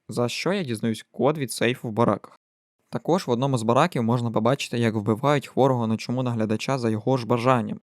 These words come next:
І я тільки після проходження дізнався, що тут могла бути інша ситуація, на нього могли б саме напасти інші наглядачі, бо він відпирався, і від них можна було б допомогти відбитися.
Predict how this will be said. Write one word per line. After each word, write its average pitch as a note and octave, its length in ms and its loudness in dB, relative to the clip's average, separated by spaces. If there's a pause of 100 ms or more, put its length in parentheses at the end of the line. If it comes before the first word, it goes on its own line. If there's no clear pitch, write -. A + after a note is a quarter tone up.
(320)
І A#2+ 80 0
я B2 80 0
тільки C#3 320 -6
після C#3+ 320 -4
проходження C3+ 680 0
дізнався, A#2 580 -4 (260)
що A#2+ 480 0
тут D3 120 -2
могла A#2+ 240 0
бути A#2+ 280 -2
інша C#3 220 -6
ситуація, E3+ 580 -2
на A#2 120 -2
нього A#2 260 -2
могли A#2+ 260 -2
б - 80 -14
саме A#2+ 260 -4
напасти A2+ 680 -2
інші A2 320 -2
наглядачі, G#2 680 -4 (320)
бо A2+ 120 -2
він C#3 160 -2
відпирався, A#2 680 -2 (400)
і A#2+ 200 -2
від A#2 140 0
них F3 260 -2
можна C3 280 2
було A#2 200 2
б G#2+ 80 -2
допомогти A2+ 520 0
відбитися. A#2 640 -2